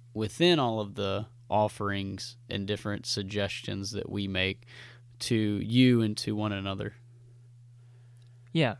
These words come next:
Speaker 2: cool. I want to comment on one more topic before we, we wrap or do ever, whatever we wanna do with this. And this is the broader concept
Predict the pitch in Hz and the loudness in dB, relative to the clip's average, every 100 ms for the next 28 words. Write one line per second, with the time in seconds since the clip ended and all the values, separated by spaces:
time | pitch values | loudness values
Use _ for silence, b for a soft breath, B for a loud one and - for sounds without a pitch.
0 | - - 151 117 b b b b b b | -6 0 0 -2 b b b b b b
1 | b b b - - - - - - - | b b b -20 -20 -20 -20 -20 -20 -20
2 | - 156 170 175 175 - - 143 135 131 | 0 6 6 6 4 0 2 4 4 4
3 | 131 - - - 139 135 127 139 135 127 | 0 -6 -14 -6 -2 0 2 2 2 0
4 | - 131 123 123 - 127 - 123 120 120 | 2 2 2 -4 -8 -12 -6 -4 -4 -4
5 | 123 120 - - 131 123 123 120 120 127 | -4 -6 -10 -6 -4 -2 -2 -4 -4 0
6 | 123 123 120 - - - - - 131 127 | 0 -2 -6 -8 -18 -20 -12 -4 -4 -2
7 | 123 123 123 123 123 127 - 123 - - | -4 -4 -6 -4 -4 -6 -4 -4 -6 -12
8 | - b b b b b b - - 143 | -18 b b b b b b -20 -6 0
9 | 165 202 185 143 131 139 143 160 - 160 | 2 2 2 2 4 6 8 6 4 2
10 | 160 156 170 165 170 - | 2 2 2 4 2 -6